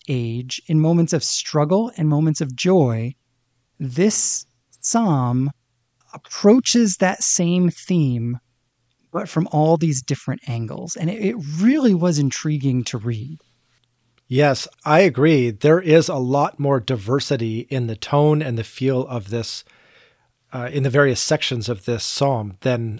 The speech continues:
Speaker 2: I had approached it believing.
Speaker 1: Yeah, exactly. Thank you for summing up my ten-minute spiel in about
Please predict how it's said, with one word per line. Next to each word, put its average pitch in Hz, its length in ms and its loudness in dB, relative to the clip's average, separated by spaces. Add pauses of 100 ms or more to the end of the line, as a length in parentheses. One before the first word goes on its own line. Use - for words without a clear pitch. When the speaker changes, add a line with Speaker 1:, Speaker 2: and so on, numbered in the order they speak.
Speaker 2:
I 139 220 0
had 117 400 -4
approached - 540 -2
it 113 140 -6 (600)
believing. 113 380 -4 (1500)
Speaker 1:
Yeah, 123 260 -10
exactly. 123 760 -8 (480)
Thank 147 180 -2
you 151 60 -2
for 143 100 -6
summing 160 320 2
up 151 160 2
my 135 180 -2
ten-minute 143 520 -2
spiel 139 500 -2
in 135 140 -4
about 123 260 -4